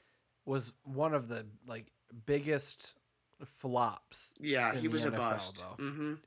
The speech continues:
Speaker 1: Big
Speaker 2: Yep.
Speaker 1: bust. So
Speaker 2: But I
Speaker 1: that
Speaker 2: like
Speaker 1: could be
Speaker 2: if
Speaker 1: a little concerning, but yeah, I do really, I like his, his play. I like his tape a lot. Um,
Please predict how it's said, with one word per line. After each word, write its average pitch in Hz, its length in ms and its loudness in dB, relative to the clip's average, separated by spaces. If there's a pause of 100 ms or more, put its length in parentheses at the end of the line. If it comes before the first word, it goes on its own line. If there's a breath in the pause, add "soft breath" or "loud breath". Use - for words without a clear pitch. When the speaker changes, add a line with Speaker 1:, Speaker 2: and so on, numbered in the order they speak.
(160)
Speaker 1:
Big 151 400 8
Speaker 2:
Yep. 117 100 -10
Speaker 1:
bust. - 580 -4 (520 soft breath)
So 139 580 8 (800)
Speaker 2:
But 151 140 4
I - 40 10
Speaker 1:
that 208 140 12
Speaker 2:
like 185 100 6
Speaker 1:
could 180 100 2
be 165 80 6
Speaker 2:
if 165 60 6
Speaker 1:
a 151 40 10
little 185 320 6
concerning, 139 540 2
but 131 160 0
yeah, 139 200 2
I 143 120 2
do 156 240 -2
really, 131 320 0
I 131 160 2
like 131 340 4
his, 120 400 -4 (100)
his 123 180 -10
play. 170 320 6
I 143 40 6
like 127 200 2
his 117 160 -8
tape 139 260 -2
a 110 40 -8
lot. 110 640 -2 (580 soft breath)
Um, 110 440 0